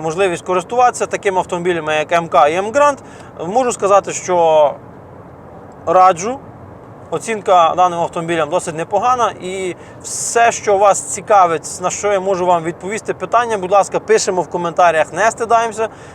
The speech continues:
Про дані автомобілі знаю все, що тільки можна знати, тому що, е, є співвласником магазину, який займається запчастинами до китайських автомобілів, і можу вам порадити дуже багато корисного.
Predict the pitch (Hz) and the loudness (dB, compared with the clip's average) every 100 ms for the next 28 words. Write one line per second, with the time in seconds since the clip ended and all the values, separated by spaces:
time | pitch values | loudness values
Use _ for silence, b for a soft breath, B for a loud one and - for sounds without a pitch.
0 | B 170 208 208 196 - 190 214 208 175 | B -2 0 2 0 -4 -6 -2 -2 0
1 | 185 175 151 - - 226 214 202 175 165 | 0 0 -6 -10 -4 2 2 0 -8 -6
2 | 170 175 156 156 139 190 226 269 269 B | -2 0 0 0 0 2 2 0 -8 B
3 | B B B - - 190 196 226 - - | B B B -20 -10 -6 -4 -6 -6 -2
4 | 196 185 180 - 156 147 170 202 - 185 | 4 6 4 4 4 4 2 -2 -2 2
5 | 196 185 170 175 180 180 214 285 277 254 | 2 2 -2 -2 0 0 2 0 0 -2
6 | 226 226 220 226 220 214 202 190 - 208 | -4 -4 -4 -2 -2 -2 -4 -6 -6 -4
7 | 208 190 180 185 180 - 165 - 180 175 | -4 -6 -4 0 -2 -2 -12 -8 -8 -4
8 | 175 156 160 240 220 185 233 196 196 175 | -4 -4 -6 -8 -6 -2 0 0 0 0
9 | 190 220 233 220 226 220 B B B B | 2 4 4 0 -4 -6 B B B B
10 | B - - - - 147 233 202 190 190 | B -20 -20 -20 -16 -8 -2 0 4 4
11 | 190 180 185 202 196 196 202 | 4 0 -2 -2 -2 -2 -2